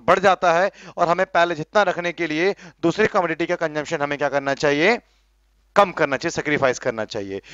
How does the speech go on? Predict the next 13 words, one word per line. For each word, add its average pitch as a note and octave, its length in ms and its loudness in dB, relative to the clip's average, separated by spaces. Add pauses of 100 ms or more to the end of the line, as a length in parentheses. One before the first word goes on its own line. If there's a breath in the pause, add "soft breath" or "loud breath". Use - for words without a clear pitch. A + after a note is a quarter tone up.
(160 loud breath)
तो E3+ 60 4
आप E3+ 60 6
समझिए, F3 500 2
एक F#3+ 280 2
अगर E3+ 240 2
इंक्रीज F3 500 0
हो F#3 120 4
रहा F#3 220 6
है G#3 120 0 (240 loud breath)
तो F3+ 80 -4
दूसरा F#3+ 340 4
डिक्रीज E3 480 -2
होगा, F#3+ 260 4